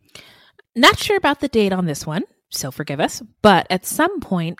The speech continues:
Kathleen Allen, she was eighteen years old, a San Francisco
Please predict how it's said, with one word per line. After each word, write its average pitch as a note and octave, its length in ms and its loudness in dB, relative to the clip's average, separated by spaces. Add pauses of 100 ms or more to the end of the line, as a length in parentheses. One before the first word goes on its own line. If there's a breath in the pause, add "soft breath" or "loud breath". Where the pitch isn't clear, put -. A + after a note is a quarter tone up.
Kathleen G3+ 600 -4
Allen, D#3 460 -4
she - 160 -8
was C#3+ 200 -8
eighteen - 320 -6
years D3+ 200 -4
old, C#3+ 320 0
a - 40 -8
San D#3+ 220 -4
Francisco D#3+ 500 -8